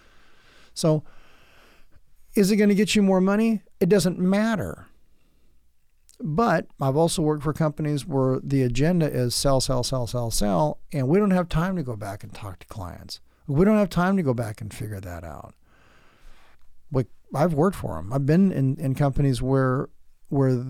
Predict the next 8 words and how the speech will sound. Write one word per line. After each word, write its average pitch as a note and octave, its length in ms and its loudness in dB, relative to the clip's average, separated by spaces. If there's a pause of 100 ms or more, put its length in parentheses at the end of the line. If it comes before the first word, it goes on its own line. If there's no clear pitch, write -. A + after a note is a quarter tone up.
(200)
the, B2+ 440 -2
the B2+ 340 -4 (340)
goal F3 360 4
of E3 140 2
servicing D#3 800 -2 (300)
the C3+ 80 0
client D3+ 560 -2 (880)
was C3 640 -2